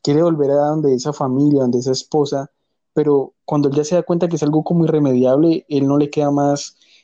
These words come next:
eh, no le queda más opción que volver con, con Julia, a pesar de que él ya sabe como que ella no le es fiel, a pesar de que él ya sabe cómo,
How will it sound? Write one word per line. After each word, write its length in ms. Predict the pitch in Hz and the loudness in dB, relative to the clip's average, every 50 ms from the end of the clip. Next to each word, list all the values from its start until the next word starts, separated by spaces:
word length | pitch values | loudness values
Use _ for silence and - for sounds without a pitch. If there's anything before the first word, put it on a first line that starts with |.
| _ _ | _ _
eh, 460 | - 156 147 147 147 147 151 151 - _ _ _ _ _ _ _ _ _ _ _ - - - | -2 0 2 2 2 2 0 -2 -4 _ _ _ _ _ _ _ _ _ _ _ -12 -6 -2
no 60 | 160 | 0
le 100 | 151 151 | 0 0
queda 140 | 151 170 165 | 0 0 0
más 180 | 165 175 160 | 0 0 0
opción 280 | 175 165 156 - 170 160 | -2 -2 -2 -2 -2 -2
que 120 | - - | 0 -2
volver 300 | 165 147 139 135 135 151 | -2 -2 -2 -4 -6 -6
con, 400 | - - 156 147 151 151 151 - | -4 -4 -2 0 0 0 -2 -2
con 200 | - - 147 139 | -4 -4 -2 0
Julia, 300 | 135 170 185 175 151 143 | 2 2 2 2 2 0
a 40 | 127 | 0
pesar 240 | - 143 131 139 127 | -2 -4 -6 -4 -4
de 100 | 143 139 | -4 -4
que 120 | - - | -4 -4
él 60 | 139 131 | -4 -2
ya 140 | 139 135 | -2 -2
sabe 260 | 135 - 156 147 147 143 | -2 0 0 0 -2 -2
como 220 | - 151 143 139 | -2 -4 -4 -4
que 80 | - 131 | -4 -4
ella 140 | 123 127 | -2 -2
no 100 | 131 139 | 0 0
le 80 | 139 139 | 0 0
es 100 | 131 - | -2 -2
fiel, 380 | - 151 143 143 147 147 143 139 | 0 0 2 2 4 2 2 0
a 60 | 131 | 0
pesar 240 | - 131 131 127 131 | -2 -4 -2 -2 -4
de 80 | 127 | -4
que 100 | 127 - | -4 -4
él 60 | 135 | -4
ya 100 | 131 131 | -4 -2
sabe 180 | 127 143 135 131 | -2 -2 -2 -2
cómo, 300 | 131 - 143 127 107 - | -2 -4 -8 -8 -8 -12